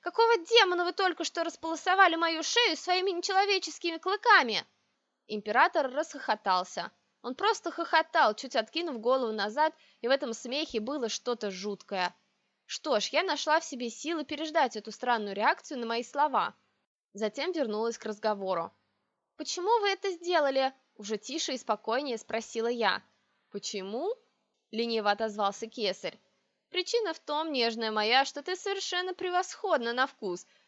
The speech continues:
в буквальном смысле данного выражения».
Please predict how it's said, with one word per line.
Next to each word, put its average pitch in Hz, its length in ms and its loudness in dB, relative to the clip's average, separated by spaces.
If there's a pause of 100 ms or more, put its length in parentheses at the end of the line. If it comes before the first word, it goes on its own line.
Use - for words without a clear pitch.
в 214 80 -8
буквальном 262 520 0
смысле 247 460 -6
данного 190 420 0
выражения». 196 800 -2